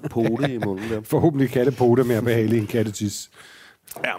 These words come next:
Speaker 2: så
Speaker 1: Trods
Speaker 2: går
Speaker 1: alt.
Speaker 2: vi til den tredje, til den tredje orangevin i streg.
Speaker 1: Hold da kæft. <laughs> Det er Clockwork Orange, det her.
Speaker 2: Ja, det er det så ikke. Det er Mytopia, men det er ikke Clock-, Clock-, Clockwork
Speaker 1: Nå,
Speaker 2: Orange.
Speaker 1: den har vi fået i øvrigt.
Speaker 2: Og den hedder Shadis,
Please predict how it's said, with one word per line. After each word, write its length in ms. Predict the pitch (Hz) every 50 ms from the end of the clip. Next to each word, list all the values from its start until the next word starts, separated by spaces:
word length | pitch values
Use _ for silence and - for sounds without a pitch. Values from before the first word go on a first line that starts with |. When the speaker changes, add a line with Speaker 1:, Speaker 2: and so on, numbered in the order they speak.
| - - -
Speaker 2:
så 140 | - - 156
Speaker 1:
Trods 100 | 135 - -
Speaker 2:
går 20 | -
Speaker 1:
alt. 80 | 185
Speaker 2:
vi 60 | 185
til 200 | 175 - 180 170
den 120 | 156 151 143
tredje, 840 | - - - 131 131 131 139 151 180 185 175 165 147 139 131 123 120
til 160 | 123 131 127
den 60 | 123
tredje 220 | 123 - 131 139 170
orangevin 580 | 180 147 117 120 127 131 - 156 151 139 127 117
i 60 | 110
streg. 460 | - - - 110 110 101 92 - 117 - - - - - - - -
Speaker 1:
Hold 140 | 170 180 147
da 80 | 143
kæft. 340 | 123 - 117 120 117 - - - - - 196 190
<laughs> 240 | - 202 185 120 -
Det 80 | 139 127
er 40 |
Clockwork 380 | 117 - 127 131 131 160 147 131
Orange, 380 | 127 123 147 165 156 - 151 139
det 80 | 135
her. 80 | 135 117 - - - - - - - - - - 120 113
Speaker 2:
Ja, 80 | 120
det 100 | 117 131
er 60 | 143 147
det 120 | 156 -
så 100 | 147 131
ikke. 220 | 123 127 127 - 147
Det 160 | 135 135 131
er 40 | 127
Mytopia, 680 | 135 127 120 123 - 165 170 165 160 - 185 180 156
men 140 | 147 139 123
det 160 | 117 123 123
er 40 | 127
ikke 200 | 131 135 156 156 -
Clock-, 240 | - 135 120 117 - - - -
Clock-, 300 | 123 120 113 107 - -
Clockwork 380 | - 113 110 110 127 123 113 104
Speaker 1:
Nå, 60 | 101
Speaker 2:
Orange. 200 | 98 117 117 127
Speaker 1:
den 80 | 135
har 140 | 135 123 117
vi 80 | 135 123
fået 240 | 120 - 123 120 117
i 20 |
øvrigt. 200 | 110 110 110 - -
Speaker 2:
Og 120 | 123 110
den 120 | 117 117 120
hedder 200 | 135 123 120 113
Shadis, 760 | - - - - 143 123 120 - - 127 139 143 - -